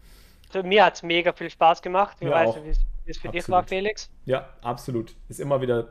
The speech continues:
Speaker 2: erfrischend, äh, schön sowieso Gäste zu haben und, äh, du bist, glaub ich, eine große Bereicherung, kann ich auf jeden Fall so sagen. Ich glaub, der Chat, äh,
Speaker 1: Danke,
Speaker 2: sieht
Speaker 1: danke,
Speaker 2: das auch
Speaker 1: danke.
Speaker 2: so und wir kriegen da immer, äh, guten Input. Das ist toll.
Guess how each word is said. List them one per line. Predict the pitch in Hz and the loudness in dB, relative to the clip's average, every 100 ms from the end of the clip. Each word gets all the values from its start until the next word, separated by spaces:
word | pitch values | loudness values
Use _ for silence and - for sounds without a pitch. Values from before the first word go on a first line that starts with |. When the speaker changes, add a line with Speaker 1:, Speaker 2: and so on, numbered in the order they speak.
| - | -8
Speaker 2:
erfrischend, | 113 - 160 156 143 - - - - - - | -8 -4 -4 -2 -4 -6 -14 -14 -14 -14 -4
äh, | 117 117 - | 0 2 8
schön | - - 160 156 | 8 8 4 0
sowieso | 151 123 123 147 135 | -2 -2 0 0 2
Gäste | 139 147 135 | 0 0 -6
zu | 139 123 | -2 -2
haben | 123 127 110 | -2 -4 -6
und, | 110 | -8
äh, | 113 110 110 | -6 -4 -2
du | 113 | 0
bist, | 123 - | -2 -2
glaub | 117 113 | -4 -4
ich, | - | -6
eine | 110 107 | -4 -4
große | 120 131 131 | -4 -6 -4
Bereicherung, | 110 117 120 123 113 117 | -4 -2 -2 -2 -4 -4
kann | 117 | -6
ich | 113 | -8
auf | 113 | -8
jeden | 110 107 | -8 -6
Fall | 110 | -6
so | 107 | -4
sagen. | 107 110 107 | -4 -4 -4
Ich | 104 | -4
glaub, | 110 - | -6 -6
der | - | -6
Chat, | - 113 - - - - - | -4 -6 -8 -20 -20 -20 -6
äh, | 110 | 0
Speaker 1:
Danke, | 110 113 | 2 4
Speaker 2:
sieht | - | 4
Speaker 1:
danke, | 160 160 | 2 2
Speaker 2:
das | 123 | 0
auch | 143 135 | -2 -2
Speaker 1:
danke. | - 147 | -2 -2
Speaker 2:
so | 135 - - - | -2 -8 -10 -8
und | 117 117 | -6 -2
wir | 120 | -4
kriegen | - 120 | -2 -4
da | 110 113 | -2 -4
immer, | 107 107 - | -6 -6 -8
äh, | 110 107 | -4 -4
guten | 104 156 147 | -2 -6 -6
Input. | 147 - 123 - - - | -8 -4 -6 -6 -18 -10
Das | 110 - | -10 -10
ist | - | -6
toll. | 113 110 | -6 -6